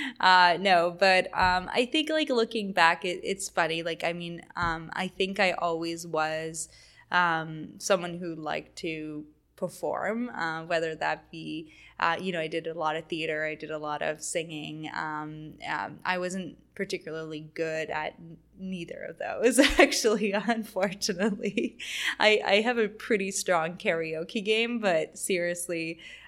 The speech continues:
uh, yeah, singing is not my, my forte or acting, but, uh, but, but that's, like, that's kinda cool. Like, it's cool now to look back to realize, like, I,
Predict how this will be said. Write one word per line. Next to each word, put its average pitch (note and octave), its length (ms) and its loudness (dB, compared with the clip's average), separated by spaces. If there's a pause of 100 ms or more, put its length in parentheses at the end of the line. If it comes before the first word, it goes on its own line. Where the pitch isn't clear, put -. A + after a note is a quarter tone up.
uh, D#3+ 340 0 (140)
yeah, E3+ 400 0
singing E3+ 380 -4
is E3 240 -8
not D#3 260 -4
my, D#3 320 -8
my E3 180 -6
forte D#3+ 580 -4
or E3+ 260 -2
acting, E3 680 -2
but, E3+ 300 4 (380)
uh, E3+ 360 2
but, G3+ 520 0
but G3+ 140 4
that's, G3 320 2
like, A3 240 0
that's F#3+ 220 0
kinda A#3 280 -6
cool. A#3 420 2
Like, D#3+ 320 2
it's F3+ 200 -6
cool F#3+ 380 -4
now E3+ 340 -4
to E3+ 200 -8
look E3 280 -8
back E3 320 0
to F#3 100 -8
realize, D#3+ 560 -4
like, D3+ 240 -4 (580)
I, E3 540 -2